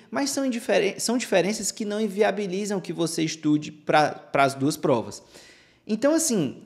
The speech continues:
vou colocar aqui na tela pra vocês, pra eu não ficar só falando, pra gente mostrar aqui os dois editais, o que que acontece? Esse daqui é o edital de dois mil e vinte e quatro do Banco do Nordeste.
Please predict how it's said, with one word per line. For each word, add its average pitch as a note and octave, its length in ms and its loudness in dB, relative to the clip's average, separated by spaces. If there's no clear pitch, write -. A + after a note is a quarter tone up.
vou - 160 -16
colocar B3+ 320 6
aqui G3 100 0
na E3+ 100 6
tela D3 200 6
pra B2+ 120 -4
vocês, A#2+ 380 -2
pra C#3+ 120 -6
eu C#3+ 40 -2
não C#3 80 -6
ficar C3 220 0
só C3+ 160 0
falando, B2+ 420 0
pra C3 140 -2
gente C3 200 -8
mostrar C3 380 -2
aqui - 160 -4
os A#2 80 -4
dois A2+ 220 -4
editais, B2+ 500 -2
o - 40 -14
que B3 100 -4
que A#3 80 -2
acontece? F3 600 -6
Esse A#3+ 220 0
daqui G3 180 2
é G3+ 60 4
o F#3+ 60 4
edital E3+ 360 2
de E3 100 -4
dois D#3+ 220 0
mil D3 160 0
e D3+ 40 -2
vinte E3 180 -4
e - 60 -8
quatro C#3+ 400 2
do C#3+ 80 -6
Banco C3+ 280 -6
do C3+ 80 -10
Nordeste. C#3+ 600 -8